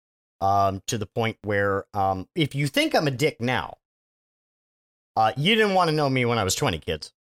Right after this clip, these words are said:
And I, I've talked about that, uh, many times, uh, over the course of this here podcast or any podcast that I've done over the years. I am not who I used to be. I used to be a person who was very into myself, se-, self-centered, narcissistic. I was a toxic personality.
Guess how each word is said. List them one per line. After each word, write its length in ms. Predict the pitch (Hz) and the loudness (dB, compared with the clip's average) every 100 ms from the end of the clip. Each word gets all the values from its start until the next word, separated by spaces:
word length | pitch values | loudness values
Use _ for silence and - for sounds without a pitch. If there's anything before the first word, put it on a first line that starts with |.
| _ _ | _ _
And 160 | 120 135 | 0 2
I, 240 | 262 220 | 2 2
I've 80 | 226 | 0
talked 240 | 180 147 117 | 2 2 0
about 300 | 101 92 101 | 0 0 0
that, 200 | 90 - _ | -2 -4 _
uh, 240 | 92 87 82 _ - | -6 -4 -4 _ -6
many 300 | 139 143 120 | -2 0 0
times, 580 | 123 98 104 131 - - _ | 0 0 -2 -2 -4 -6 _
uh, 180 | 107 98 | -4 -4
over 220 | 113 110 | -2 -2
the 120 | 98 92 | -4 -6
course 360 | - 110 - | -2 -2 -2
of 300 | - 92 82 _ | -2 -4 -4 _
this 380 | 98 113 117 - - _ _ _ | -6 -2 0 -2 -8 _ _ _
here 340 | - 117 101 | -6 -2 -2
podcast 680 | - - 110 90 - 107 - | -4 -4 -2 -2 -2 -2 -2
or 80 | 92 | -4
any 160 | 117 104 | -4 -4
podcast 520 | 110 95 - 101 - | -4 -4 -4 -6 -4
that 120 | 95 | -4
I've 140 | 92 90 | -4 -4
done 160 | 98 | -4
over 160 | 95 87 | -4 -6
the 100 | 87 | -6
years. 240 | 95 185 | -4 -4
I 200 | - 240 | -2 -2
am 180 | 254 208 | -2 0
not 180 | 214 226 | 0 0
who 160 | 202 | 0
I 120 | 208 214 | 0 0
used 260 | 180 196 | -2 -4
to 80 | 226 | -2
be. 320 | 302 220 92 _ _ _ _ _ _ - | 2 2 0 _ _ _ _ _ _ -2
I 160 | 139 | 0
used 180 | 139 135 | 0 -2
to 60 | 127 | 0
be 80 | 135 | -2
a 80 | |
person 380 | 131 135 131 147 | 0 -2 0 0
who 160 | 131 139 | -2 -2
was 280 | 123 123 104 | 2 2 2
very 300 | 123 123 120 | 2 2 0
into 140 | 113 | -2
myself, 460 | 104 98 - 151 - | -4 -2 0 -2 -2
se-, 340 | - 123 110 | 0 0 2
self-centered, 640 | 98 120 104 - 147 226 156 | 0 0 0 0 -2 -4 -4
narcissistic. 880 | 117 110 87 - 131 160 - 233 | -4 -4 -4 -4 -2 -2 0 0
I 140 | 107 104 | 0 0
was 160 | 98 | -2
a 40 | 85 | -6
toxic 480 | - 117 - - - | -4 -4 -4 -12 -6
personality. 760 | 117 101 101 113 147 220 262 | -2 -2 -2 -2 -2 -2 -6